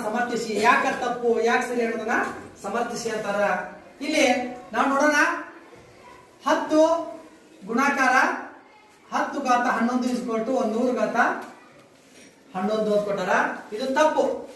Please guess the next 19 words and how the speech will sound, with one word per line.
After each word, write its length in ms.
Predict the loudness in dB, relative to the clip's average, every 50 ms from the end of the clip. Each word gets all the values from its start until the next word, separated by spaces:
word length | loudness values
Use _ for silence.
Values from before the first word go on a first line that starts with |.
| -20 -20 -20 -20 -20 -20 -16 -6 2 4
ಯಾಕೆ 200 | 4 4 4 2 0
ತಪ್ಪು 180 | -2 -2 -2 -2 0
ಅನ್ನೋದನ್ನ 260 | 0 0 2 2 2
ನಾವಿಲ್ಲಿ 300 | 2 0 0 0 0 0 0 0 -4 -8 -10 -14 -16 -16 -14 -8 -2
ನೋಡೋಣ. 280 | 2 4 4 4 4 4 2 0 0 -2 -6 -8 -12 -16 -18 -20 -20 -16 -10 -2
ಇದನ್ನ 220 | 4 6 8 8 8 6 4 2 0 -2 -6 -10 -8 -6
ಸಂಕ್ಷಿಪ್ಸಿದಾಗ 720 | -6 -6 -4 -4 -6 -6 -4 -6 -4 -2 0 0 2 4 4 4 4 2 -2 -6 -10 -12 -16 -10 -4 -2
ಘಾತಗಳು 360 | 0 0 0 0 0 0 0 0 0
ಸಮಾದವ, 380 | 0 2 2 2 2 2 4 4 2 2 0 -2 -6 -10 -14 -18 -20 -20 -16 -10 -8
ಇದ್ರದ್ದು 240 | -4 -4 -2 -2 -2 -2
ಏನಾಗುತ್ತೆ? 380 | -2 -2 -2 -2 0 2 2 2 2 0 -4 -6 -12 -14 -18 -20 -20 -20 -16 -12 -10
is 80 | -8 -8
equal 260 | -6 -2 0 0 2 2 2 4
to 100 | 4 4 4 2 -2 -6 -10 -14 -18 -20 -20 -20 -20 -20 -20 -20 -20 -20 -20 -20 -20 -20 -20 -20 -20 -20 -20 -10 -6
ಹತ್ತು 260 | -4 -4 -4 -2 -2 0 2 2
ಘಾತ 180 | 2 2 2 4 4 4 4 0 -4 -8 -12 -16 -20 -20 -20 -14 -8 -6 -6
ಎಷ್ಟಾಗುತ್ತೆ? 460 | -6 -4 -4 -4 -4 -4 0 0 0 0 0 -2 -6 -10 -14 -16 -18 -20 -20 -14 -8
ಹನ್ನೆರಡು 360 | -6 -4 -2 -2 0 0 0 0 -2
ಆಗುತ್ತೆ, 360 | -2 -4 -6 -4 -2 -2